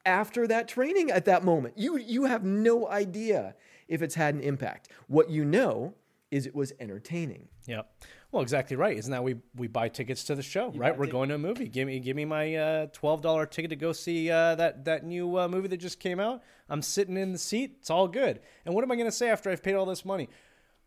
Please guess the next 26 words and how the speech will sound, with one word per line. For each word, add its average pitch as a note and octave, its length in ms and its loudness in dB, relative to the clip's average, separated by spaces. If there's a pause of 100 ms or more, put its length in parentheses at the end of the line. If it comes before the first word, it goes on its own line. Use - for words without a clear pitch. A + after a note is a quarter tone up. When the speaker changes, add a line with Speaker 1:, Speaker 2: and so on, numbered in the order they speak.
(140)
Speaker 2:
<sighs> - 540 -16
"Wow, B2 240 0
that B2 180 -6
movie C3+ 160 -4
was A#2 140 -10
terrible." C3+ 320 -4
You, D#3+ 180 -6
you F#3 200 -4
try G3 340 -6
to G#3 80 0
find F#3+ 760 -4
things E3 640 -2
about C3+ 320 2
it C#3+ 140 -4
that C#3+ 140 -4
you C#3 140 -4
<laughs> B2+ 180 -2
like, - 360 -2 (100)
right? D#3 360 2 (160)
To F#3 100 -4
justify F3 600 0
the E3+ 120 -4
investment C#3 540 -6
you D3+ 100 -8
just C#3+ 280 -10
made. B2 420 -6